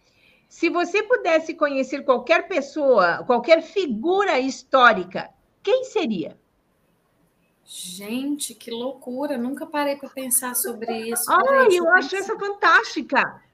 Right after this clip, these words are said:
Speaker 1: Ó, se você pudesse, então, conhecer uma figura histórica, tá? Uma figura assim que, é, sei lá, imaginemos que já se foi, já se foi, uma figura histórica.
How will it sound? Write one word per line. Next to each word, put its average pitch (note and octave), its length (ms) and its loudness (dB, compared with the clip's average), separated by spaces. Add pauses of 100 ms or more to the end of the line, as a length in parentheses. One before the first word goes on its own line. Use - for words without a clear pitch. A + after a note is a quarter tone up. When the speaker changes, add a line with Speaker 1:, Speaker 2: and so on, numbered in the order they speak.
Speaker 1:
Ó, G#3 240 4
se D4+ 120 -4
você D4 300 0
pudesse, F#4 380 0
então, F#4 160 -6
conhecer F#4 320 -4
uma F#4 140 2
figura F#4 340 4
histórica, G3 800 2 (100)
tá? E4 420 2 (360)
Uma B3+ 180 -2
figura E4 400 -6
assim F4+ 400 -8
que, C#4 720 -2 (540)
é, F#3 100 -8
sei C#4 240 2
lá, G#3+ 640 6
imaginemos B3+ 500 -2
que - 100 -12
já C#4+ 160 4
se A4 200 -4
foi, F#3 400 0
já F3 160 -8
se E4+ 140 -8
foi, E4+ 200 -4
uma G#3+ 160 -6
figura B3 300 -6
histórica. F#3 800 0